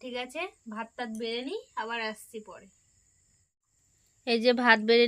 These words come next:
নিয়েছি, একজন খাওয়া শুরু করে দিয়েছে। আর এই যে, এই যে ডিমের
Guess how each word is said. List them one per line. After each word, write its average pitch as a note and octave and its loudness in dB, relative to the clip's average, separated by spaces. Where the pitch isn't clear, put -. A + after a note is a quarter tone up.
নিয়েছি, A#3+ 0
একজন A#3 2
খাওয়া A#3 10
শুরু C4+ 2
করে B3+ 8
দিয়েছে। B3+ 4
আর A#3+ 6
এই G#3+ 0
যে, G3 -4
এই A#3 -4
যে B3 0
ডিমের A#3 0